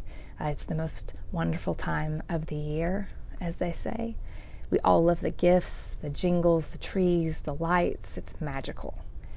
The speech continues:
But I suspect that for many of us, finding God and knowing exactly why it is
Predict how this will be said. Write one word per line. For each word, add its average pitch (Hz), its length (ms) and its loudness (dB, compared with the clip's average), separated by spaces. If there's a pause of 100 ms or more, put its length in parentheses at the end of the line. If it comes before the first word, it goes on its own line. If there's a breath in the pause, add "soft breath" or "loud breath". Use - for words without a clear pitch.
(1040 soft breath)
But - 160 8
I 196 200 12
suspect - 420 0
that 165 160 2
for 170 80 2
many 156 260 0
of 156 120 2
us, 156 200 -2
finding 160 440 0
God 175 640 2 (880 soft breath)
and 190 160 10
knowing 226 420 8
exactly 170 960 2 (100)
why 185 280 4
it 180 140 6
is 151 460 -2